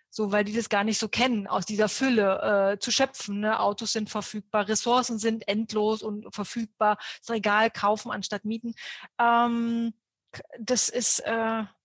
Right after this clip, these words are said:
wie lange dauert das? Ähm, nee, letztlich ist es, glaube ich, einfach eine,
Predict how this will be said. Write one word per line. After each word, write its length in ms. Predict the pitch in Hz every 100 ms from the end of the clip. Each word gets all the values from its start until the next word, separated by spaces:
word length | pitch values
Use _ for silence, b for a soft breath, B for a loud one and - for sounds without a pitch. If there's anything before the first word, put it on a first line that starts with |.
| _ _ -
wie 80 |
lange 220 | 220 208 214
dauert 420 | 185 196 220 202
das? 320 | 175 - - -
Ähm, 540 | 196 196 196 196 202 - _ _ -
nee, 140 | 196
letztlich 380 | 196 196 - 240
ist 140 | 240 226
es, 120 | -
glaube 220 | 214 220
ich, 140 | 226
einfach 300 | 214 202 214
eine, 340 | - 220 214